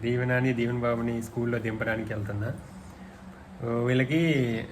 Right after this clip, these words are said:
అంటే టెన్త్ క్లాస్ ఎగ్జామ్స్ జరుగుతున్నాయి కదా, వీళ్ళ స్కూల్కి సెంటర్ పడిందనమాట. ఆ సెంటర్ పడడం వల్ల వాళ్ళకి అక్కడ మార్నింగ్ ఎగ్జాము, అందువల్ల వీళ్ళకి మార్నింగ్ స్కూల్ లేదు. కొంతమందికి ఏమో సెంటర్ లేని స్కూళ్ళకేమో,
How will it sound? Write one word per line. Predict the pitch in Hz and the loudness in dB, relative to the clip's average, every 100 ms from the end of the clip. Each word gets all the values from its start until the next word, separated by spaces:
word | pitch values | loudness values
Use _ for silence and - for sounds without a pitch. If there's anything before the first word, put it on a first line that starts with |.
| - 131 | -8 -6
అంటే | 127 | 0
టెన్త్ | 131 131 | 2 4
క్లాస్ | 147 143 139 | 6 4 4
ఎగ్జామ్స్ | 120 131 127 - - 120 120 | 4 4 4 0 -4 -2 0
జరుగుతున్నాయి | 117 117 123 117 107 | 2 2 2 0 2
కదా, | 104 131 | 2 2
వీళ్ళ | 131 120 | 2 2
స్కూల్కి | 113 - 131 127 | 0 0 0 0
సెంటర్ | - 117 127 120 | 0 0 2 0
పడిందనమాట. | 107 104 101 98 95 139 185 - - - - - - - - - - - - | 2 2 0 -2 -4 -4 -4 -8 -16 -18 -18 -18 -18 -18 -18 -18 -18 -10 -4
ఆ | |
సెంటర్ | 120 120 120 135 | 0 2 2 4
పడడం | 131 123 123 | 4 6 4
వల్ల | 127 139 | 4 4
వాళ్ళకి | 131 120 117 | 4 2 2
అక్కడ | 110 110 107 | 0 2 2
మార్నింగ్ | 113 123 131 131 127 120 113 107 104 - - - - - | 2 4 6 6 6 4 4 0 -2 -8 -14 -14 -14 -4
ఎగ్జాము, | 113 104 127 120 127 170 - - - - - | -2 2 4 4 4 2 -2 -8 -14 -16 -6
అందువల్ల | 123 123 127 127 | 0 2 4 4
వీళ్ళకి | 139 123 113 | 4 2 2
మార్నింగ్ | 117 117 123 123 | 2 2 2 0
స్కూల్ | 117 131 117 | 0 0 2
లేదు. | 120 131 175 - | 2 2 0 2
కొంతమందికి | 139 143 147 151 151 | 2 4 2 2 2
ఏమో | 156 165 160 139 | 4 4 4 2
సెంటర్ | 139 135 151 | 2 2 2
లేని | 143 143 143 139 | 4 4 4 2
స్కూళ్ళకేమో, | - 139 139 139 139 165 | 0 2 2 0 0 0